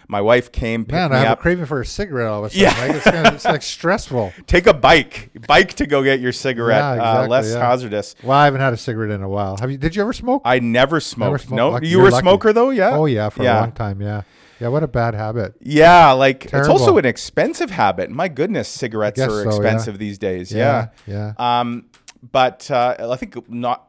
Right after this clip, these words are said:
Speaker 1: I mean, now, nowadays, like, I was gonna say young kids, there's not a new generation. Everybody vapes, right? Vaping's the
Speaker 2: Is that what
Speaker 1: thing.
Speaker 2: they do?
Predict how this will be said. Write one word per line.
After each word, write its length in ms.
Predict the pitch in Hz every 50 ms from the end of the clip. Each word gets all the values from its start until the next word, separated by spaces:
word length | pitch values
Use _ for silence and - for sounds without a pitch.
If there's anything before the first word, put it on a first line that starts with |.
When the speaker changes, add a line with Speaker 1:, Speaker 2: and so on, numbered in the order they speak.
| _ -
Speaker 1:
I 60 | -
mean, 220 | 117 127 123 127 131
now, 240 | 139 151 175 185 165 -
nowadays, 680 | 127 135 143 160 185 175 156 156 160 160 160 165 160 151
like, 360 | 127 117 110 _ _ - -
I 100 | - -
was 120 | 101 -
gonna 160 | - 123 113
say 180 | 110 - - 110
young 300 | 104 98 98 98 107 104
kids, 520 | - - 123 113 104 101 101 - - - _
there's 220 | - 101 107 107 117
not 200 | 120 123 123 110
a 80 | 101
new 260 | 98 101 104 107 107
generation. 640 | 101 98 113 104 104 104 104 104 110 - - 101 101
Everybody 400 | 78 87 120 147 143 151 131 104
vapes, 500 | 92 90 101 110 123 90 - - - -
right? 220 | - 95 123 139 -
Vaping's 540 | 98 101 104 127 - - 107 95 92 90
the 80 | - 131
Speaker 2:
Is 40 | -
that 80 | 135 131
what 100 | 139 131
Speaker 1:
thing. 100 | 143 139
Speaker 2:
they 80 | 135 156
do? 140 | 190 214